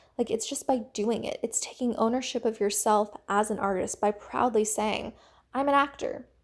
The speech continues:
I'm a photographer, I'm a painter." And once you make that claim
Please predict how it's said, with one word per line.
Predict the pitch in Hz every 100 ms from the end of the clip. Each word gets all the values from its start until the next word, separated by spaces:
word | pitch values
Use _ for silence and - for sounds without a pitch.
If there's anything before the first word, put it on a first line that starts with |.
| _ _
I'm | 254 262
a |
photographer, | 269 262 254 233 226 - - - - _ _ _ -
I'm | 254
a | 247
painter." | 247 220 - - - _ _ _ _ _ _
And | 240
once | 262 277 294
you | 294
make | 233 214 202 254 - 247 _
that | 240 214 208 202 202 214 - - - _ -
claim | - - 220 208 - - -